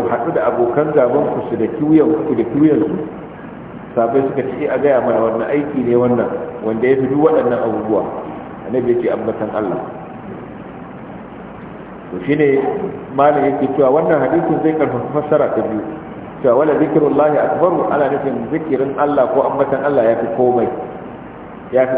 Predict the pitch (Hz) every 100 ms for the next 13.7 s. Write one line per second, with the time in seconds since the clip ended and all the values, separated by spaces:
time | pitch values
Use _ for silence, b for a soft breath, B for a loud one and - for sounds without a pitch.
0 | 131 131 120 - 98 98 - - - -
1 | - - - - - - - - - -
2 | - - - - - - - - - -
3 | - - - - - - - - - 113
4 | 104 151 156 156 156 160 143 135 139 120
5 | - - - 104 117 139 135 135 139 -
6 | 131 127 - - - - - - - -
7 | 135 135 120 - 127 117 120 107 98 -
8 | 123 - 123 113 110 110 127 117 - -
9 | - 113 117 101 104 117 101 90 87 95
10 | - - - - - - - - - -
11 | - - - - - - - - 127 131
12 | 139 127 160 156 156 - 135 131 170 160
13 | 139 143 131 104 95 92 107